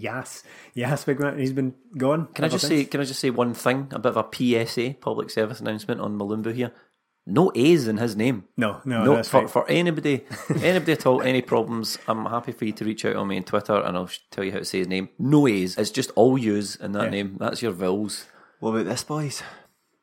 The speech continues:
Speaker 3: Ibou Kouassi came on, did quite well against Hibs.
Speaker 2: Well, it,
Speaker 3: Did,
Speaker 2: you,
Speaker 3: did
Speaker 2: let me
Speaker 3: his
Speaker 2: tell you
Speaker 3: job.
Speaker 2: something. It's gonna have to be Kouassi if Malumbu is injured,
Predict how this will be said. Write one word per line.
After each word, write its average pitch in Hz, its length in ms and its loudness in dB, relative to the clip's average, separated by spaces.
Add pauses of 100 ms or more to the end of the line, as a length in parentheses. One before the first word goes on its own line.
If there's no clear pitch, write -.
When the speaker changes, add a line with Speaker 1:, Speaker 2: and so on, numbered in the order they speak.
(300)
Speaker 3:
Ibou 95 380 -4
Kouassi 98 520 -6 (460)
came 117 200 -4
on, 123 320 2
did 131 220 -2
quite 143 200 0
well 156 180 6
against 160 300 2
Hibs. 165 480 -2
Speaker 2:
Well, 139 300 6
it, 139 60 4
Speaker 3:
Did, 269 120 -4
Speaker 2:
you, 160 60 -2
Speaker 3:
did - 240 -10
Speaker 2:
let - 120 2
me 160 80 2
Speaker 3:
his 151 60 2
Speaker 2:
tell 135 100 4
you 156 100 4
Speaker 3:
job. 175 280 0 (140)
Speaker 2:
something. 120 160 -12 (220)
It's 117 160 -6
gonna 175 200 2
have 131 340 -2
to - 60 -10
be 147 120 -6
Kouassi 131 600 0
if 107 140 -4
Malumbu 107 440 -2
is 98 180 -4
injured, 101 320 -10